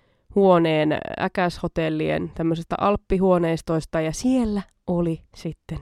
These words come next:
makuuhuone, johon saadaan neiti laittaa nukkumaan, niin ehkä se yö menisi paremmin. Ja mitä kaikkea me seliteltiin kuule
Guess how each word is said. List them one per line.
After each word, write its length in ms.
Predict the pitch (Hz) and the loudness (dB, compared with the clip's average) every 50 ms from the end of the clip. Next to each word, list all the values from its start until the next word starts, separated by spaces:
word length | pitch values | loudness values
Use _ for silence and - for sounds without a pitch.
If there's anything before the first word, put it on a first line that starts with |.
| - - | -8 -8
makuuhuone, 1120 | 202 - - - - 240 233 233 220 - - - 170 165 165 165 165 160 160 160 165 170 - _ _ _ _ _ _ _ _ _ _ _ - - | -10 -10 -8 -8 -6 -4 -4 -4 -4 -6 -6 -6 -4 -2 0 0 0 0 0 -2 -2 -4 -4 _ _ _ _ _ _ _ _ _ _ _ -12 -10
johon 340 | 165 147 160 170 165 165 | -8 -6 -6 -6 -6 -6
saadaan 400 | - - 175 170 165 160 156 156 147 | -4 -4 -2 -2 -2 -2 -4 -6 -4
neiti 380 | 190 220 240 240 240 - 226 | -2 -2 0 0 -2 -2 -4
laittaa 480 | 202 185 180 170 - _ - 170 170 170 | -2 -2 -2 -4 -6 _ -6 -4 -4 -2
nukkumaan, 800 | 165 156 156 160 _ _ _ _ - 165 165 160 151 151 156 156 | -2 -2 -4 -4 _ _ _ _ -6 -4 -2 -2 -4 -4 -6 -8
niin 160 | 156 165 - | -8 -8 -6
ehkä 420 | - 214 226 - - - - 233 | -6 -6 -6 -6 -12 -10 -8 -6
se 140 | 202 220 214 - | -4 -4 -4 0
yö 260 | 196 190 190 190 180 | 2 4 4 4 4
menisi 380 | 175 170 165 165 165 160 165 165 - | 4 2 2 0 0 0 -2 -6 -4
paremmin. 500 | - 160 156 156 156 156 156 151 - 151 | -4 -4 -2 -2 -4 -2 -4 -4 -4 -2
Ja 100 | 147 151 | 0 2
mitä 240 | 180 233 - 262 233 | 2 2 2 0 -2
kaikkea 480 | - 208 202 196 - _ - 180 165 160 | 0 0 0 0 -2 _ -2 -2 0 0
me 100 | 156 151 | 0 -2
seliteltiin 720 | - 170 165 165 165 156 156 151 143 143 151 151 151 151 | -2 -2 0 0 0 -2 -2 -4 -6 -6 -8 -8 -8 -6
kuule 300 | - 160 156 151 151 | -6 -6 -6 -4 -6